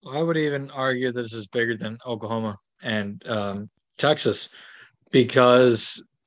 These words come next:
I, I don't know if I finished this thought earlier, so I apologize if I didn't. But I think with Oklahoma and Texas, like I was saying, those two are very close. Oklahoma and Texas were right next to the S E C, basically. So geographically, it, it didn't,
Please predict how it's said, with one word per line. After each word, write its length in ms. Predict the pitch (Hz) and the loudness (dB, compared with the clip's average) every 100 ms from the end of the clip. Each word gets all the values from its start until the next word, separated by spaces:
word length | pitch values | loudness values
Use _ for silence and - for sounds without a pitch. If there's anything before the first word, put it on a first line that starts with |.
| _ _ _ _ _ | _ _ _ _ _
I, 180 | - 131 | 2 2
I 140 | 175 175 | 4 4
don't 100 | 226 | 4
know 100 | 233 | 4
if 60 | |
I 100 | 175 | 4
finished 260 | 123 147 123 | 2 0 -2
this 160 | 110 | -4
thought 240 | - 113 107 | -2 -2 0
earlier, 300 | 101 107 104 | -4 -8 -10
so 160 | - | -8
I 20 | 113 | -6
apologize 540 | 139 135 120 113 107 | -2 -2 0 -2 -2
if 80 | 104 | -8
I 20 | |
didn't. 240 | 104 107 104 - _ _ | -8 -10 -10 -20 _ _
But 80 | 143 | 0
I 60 | 139 | 2
think 180 | 185 165 | 4 2
with 100 | 151 | 2
Oklahoma 440 | 143 139 131 123 | 2 0 0 0
and 100 | 113 | -2
Texas, 460 | 127 113 - 104 - _ _ - | 0 -2 -2 -12 -14 _ _ -4
like 180 | 147 160 | 0 2
I 80 | 156 | 2
was 120 | 131 | 0
saying, 240 | 107 101 | -6 -8
those 320 | 107 143 214 - | 0 2 2 0
two 260 | 214 202 | 0 0
are 200 | 156 135 | 2 -2
very 580 | 113 120 120 127 123 120 _ _ | -2 0 2 2 0 -4 _ _
close. 440 | - 117 123 143 - 180 175 - | -10 -6 -6 -6 -14 -14 -14 -2
Oklahoma 300 | 175 202 226 | 0 2 2
and 80 | 175 | 2
Texas 300 | 156 135 131 | 0 -2 -6
were 120 | 117 | -6
right 240 | 113 113 113 | -4 -4 -4
next 280 | 120 110 - | -6 -6 -6
to 60 | 113 | -6
the 140 | 107 | -6
S 160 | 98 110 | -6 -10
E 40 | |
C, 200 | - 107 | -14 -14
basically. 560 | 104 107 107 - 107 110 - - _ - | -12 -12 -12 -14 -18 -18 -20 -20 _ -4
So 140 | 165 | -2
geographically, 840 | 147 226 185 175 160 135 160 151 | 2 2 4 4 2 2 0 0
it, 220 | 156 131 123 _ _ _ | 0 -6 -8 _ _ _
it 140 | - 127 | -10 -2
didn't, 400 | 147 160 156 | 0 0 -4